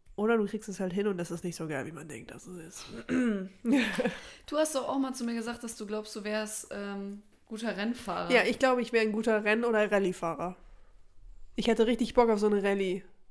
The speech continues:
Speaker 2: <laughs>
Speaker 1: So durch die Pampa mit so einem
Speaker 2: Geil, Alter.
Speaker 1: Jeep, Allrad, Monster.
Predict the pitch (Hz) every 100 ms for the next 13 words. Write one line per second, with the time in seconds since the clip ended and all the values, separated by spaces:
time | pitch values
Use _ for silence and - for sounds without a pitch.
0 | - - - 262 269 233 208 202 208 -
1 | 196 202 196 196 202 190 190 196 - -
2 | - - - - - 180 185 - 220 208
3 | 226 220 214 220 214 - - - - -
4 | - - 214 214 208 202 208 - - -
5 | 220 214 208 - - 196 208